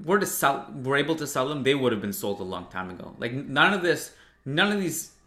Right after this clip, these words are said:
none of these players magically just find a home just 'cause you keep saying it every week. It's, it's, you know, who's gonna take them on? Everyone's waiting for Newcastle to be the savior, right? Like, everyone's like, "Oh, the,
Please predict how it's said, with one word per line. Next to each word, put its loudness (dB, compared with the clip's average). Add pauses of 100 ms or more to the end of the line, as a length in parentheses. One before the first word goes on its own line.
(220)
none 0
of 0
these -4
players 4
magically 0
just -10 (280)
find -2
a -2
home -6
just -12
'cause -8
you -6
keep -10
saying -4
it -4
every -6
week. -6
It's, -14
it's, -12 (100)
you -6
know, -4
who's -10
gonna -4
take -8
them -4
on? 0 (240)
Everyone's 2
waiting 2
for -6
Newcastle -2
to -6
be -2
the -6
savior, -4
right? -2
Like, -2
everyone's -2
like, -2 (440)
"Oh, 6
the, 0